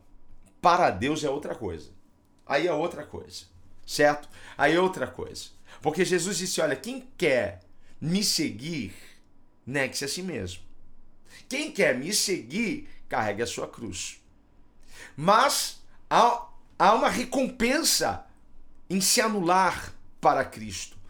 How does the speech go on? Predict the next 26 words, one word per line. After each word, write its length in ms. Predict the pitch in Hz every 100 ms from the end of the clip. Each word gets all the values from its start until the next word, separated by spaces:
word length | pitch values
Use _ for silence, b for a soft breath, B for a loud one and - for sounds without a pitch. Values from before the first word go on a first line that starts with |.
| B B -
Porque 280 | 160 196
aí 220 | 185 185 226
recebemos 800 | 202 214 170 127 190 240 190
a 40 | 151
vida 280 | 127 127 107
dele. 400 | 104 98 90 - - B B
Aí 160 | 143 180
recebemos 640 | 196 190 180 202 214 180
a 80 | 170
paz 400 | - 175 196 131
dele. 380 | 120 104 92 B B
Aí 100 | 143
recebemos 580 | 160 185 208 208 226 196
a 80 | 202
salvação 920 | - 226 262 214 196 - 226 277 269
dele. 340 | 165 135 123 B B
Então, 280 | 285 277 - - B B B
há 400 | 226 269 302 - - -
recompensa 1300 | - 247 254 285 262 - 254 277 330 - 165 113 - b b -
em 80 | 190
anular 500 | 202 208 202 240 277
a 60 |
nossa 360 | 247 240 240 196
vida 300 | 165 226 262
para 220 | 247 240
Deus. 340 | 190 180 -